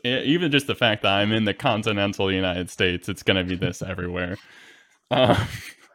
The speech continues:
Speaker 1: <laughs> so, cheers. Is it cold?
Speaker 2: It is cold.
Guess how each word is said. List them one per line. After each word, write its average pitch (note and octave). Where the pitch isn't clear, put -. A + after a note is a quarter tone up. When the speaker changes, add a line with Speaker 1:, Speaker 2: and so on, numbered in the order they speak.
Speaker 1:
<laughs> -
so, D3
cheers. -
Is D3+
it G3+
cold? F#2+
Speaker 2:
It B2+
is C3+
cold. -